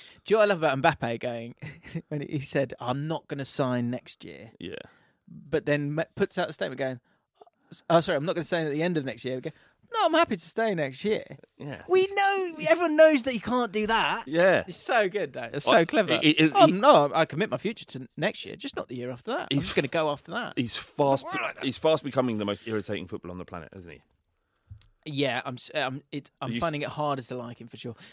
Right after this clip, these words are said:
Speaker 1: And I would imagine, surely, what's a, probably a good game is surely the Saudis have gone, <laughs> "Fancy over here? Fancy
Speaker 2: Yeah.
Speaker 1: coming over here? How much?"
Speaker 2: What i-, what is it that drives Mbappe now? It's purely, con-, I think it's control and power.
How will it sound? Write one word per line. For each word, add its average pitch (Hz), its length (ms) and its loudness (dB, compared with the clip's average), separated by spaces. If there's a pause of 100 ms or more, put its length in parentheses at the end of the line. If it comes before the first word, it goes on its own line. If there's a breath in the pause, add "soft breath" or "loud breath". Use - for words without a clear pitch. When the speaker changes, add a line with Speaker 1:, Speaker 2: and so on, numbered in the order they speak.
(120)
Speaker 1:
And 190 220 -2
I 202 120 4
would 220 100 0
imagine, 214 300 -4
surely, 147 720 4 (260)
what's 175 380 0
a, 147 80 -2
probably 127 320 -4
a 120 40 -6
good 120 200 -10
game 117 400 -10 (420)
is 120 360 -6 (180 soft breath)
surely 185 340 2
the 127 120 -6
Saudis 117 380 -6
have 117 120 -20
gone, 117 340 -12 (140)
<laughs> - 160 -20
"Fancy - 220 -8
over 480 100 -2
here? 539 560 -4
Fancy - 180 0 (460 soft breath)
Speaker 2:
Yeah. 123 180 -2
Speaker 1:
coming 359 220 -4
over 381 100 -4
here? 427 80 -4 (240 soft breath)
How 233 180 4
much?" - 400 2
Speaker 2:
What 220 180 -2
i-, 226 120 -10
what 247 160 -2
is 240 120 0
it 185 100 -2
that 175 100 -8
drives 165 320 4
Mbappe 87 380 -4
now? 85 100 -8
It's 82 100 -12
purely, 156 440 -2
con-, 110 280 -14
I 110 60 -4
think 135 140 -4
it's 123 80 -14
control 139 440 -4
and 90 120 -10
power. 143 320 -8